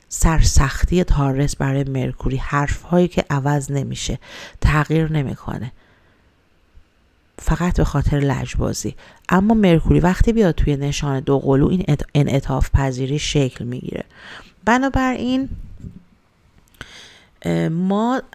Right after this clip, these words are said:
در حقیقت می‌شه گفت از یازده جون اتفاقات خیلی مهمی شروع می‌کنه شکل گرفتن، شاید از دهم جون،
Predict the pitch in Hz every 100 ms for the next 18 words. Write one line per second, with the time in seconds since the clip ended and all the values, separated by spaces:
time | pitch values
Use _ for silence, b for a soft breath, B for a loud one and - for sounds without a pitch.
0 | - 180 170 175 170 202 240 - 247 247
1 | 247 - 165 156 151 160 151 147 156 185
2 | 185 202 156 170 202 196 - - 151 147
3 | 147 139 143 156 143 139 139 139 143 143
4 | - 135 139 139 143 - 143 131 - 139
5 | 139 - 170 - 156 143 135 - 135 156
6 | 180 190 - 190 202